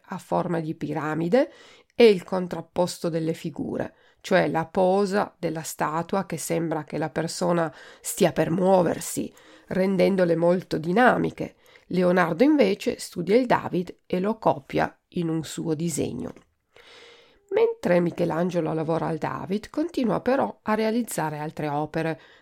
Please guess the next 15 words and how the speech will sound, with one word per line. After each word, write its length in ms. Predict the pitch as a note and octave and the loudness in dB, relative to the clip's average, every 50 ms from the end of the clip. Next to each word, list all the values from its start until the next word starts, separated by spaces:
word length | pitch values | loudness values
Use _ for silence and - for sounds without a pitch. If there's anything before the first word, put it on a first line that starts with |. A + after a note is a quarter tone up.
| _ _ | _ _
come 220 | - B3+ G#3 F#3 | 2 2 4 4
ad 100 | F3 F3 | 4 2
esempio 600 | C4 C#4+ B3 G3+ E3+ D#3+ E3+ E3+ - G#3+ G#3+ - - | 2 2 2 0 0 0 -2 -4 -2 -2 -4 -2 -2
un 160 | G3+ G3 F3 | -4 -4 -2
David 420 | E3 D#3 D#3 E3 D#3+ D#3+ D3+ - | -2 0 0 0 -2 -4 -6 -6
bronzeo, 640 | _ D#3+ E3 D#3 D3+ D3+ D#3+ E3 - F3 F#3 G#3+ C4+ - - | _ -4 -4 -2 -2 -4 -4 -4 -4 -2 -2 -2 -2 -4 -6
purtroppo 460 | - E3+ F3 E3+ - E3+ D#3 - D#3 | -8 -8 -8 -2 -2 -4 -2 -2 -6
andato 320 | D#3 D3+ D3 D3+ E3 - | -4 -4 -4 -4 -4 -4
anche 240 | D#3+ D#3 D3+ E3 D3+ | -6 -6 -4 -8 -6
questo 320 | - D#3+ D#3 - - - C#3+ | -6 -6 -6 -6 -8 -10 -6
perduto, 680 | - E3+ F3+ F#3+ E3 E3+ D3+ D3+ - - G3 A#3 B3 - - - - - _ _ | -4 -4 -4 -2 -4 -4 -4 -4 -4 -4 -4 -4 -4 -8 -20 -20 -20 -20 _ _
una 220 | - A3 A3 G#3+ | -2 2 2 4
Madonna 560 | G3+ G3 F#3+ F3 F3+ F#3+ F#3+ F#3+ F#3 F3 E3 D#3+ | 4 4 2 2 4 2 2 2 2 0 -2 -2
col 180 | - E3+ E3+ | -4 -4 -2
Bambino 760 | D3+ F#3+ G#3+ A#3 A3+ G#3+ G#3+ G#3+ G#3+ A3 A3+ B3 C4+ - - | 0 0 0 0 0 -2 -2 -2 -2 2 2 2 2 2 -2